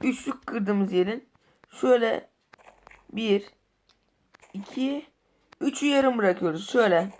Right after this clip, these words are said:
tam kırmıyoruz yani. Yarısını kırıyoruz. İki, iki, bir, bir tanesi kırıyoruz. Şöyle bir, iki, üçü yarım bırakıyoruz. Aynı şeyi buraya da tekrarlıyoruz. Bir, bir, iki,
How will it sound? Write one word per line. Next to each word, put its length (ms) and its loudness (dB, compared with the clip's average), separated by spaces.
tam 240 -4
kırmıyoruz 460 -4
yani. 360 -4
Yarısını 360 -4
kırıyoruz. 300 -4
İki, 240 -14
iki, 300 -18
bir, 160 -8
bir 80 -8
tanesi 320 -2
kırıyoruz. 400 -8
Şöyle 380 2
bir, 400 0
iki, 520 -6
üçü 300 -4
yarım 300 0
bırakıyoruz. 680 -4
Aynı 260 2
şeyi 300 0
buraya 220 2
da 40 -6
tekrarlıyoruz. 800 2
Bir, 280 0
bir, 460 -2
iki, 500 -4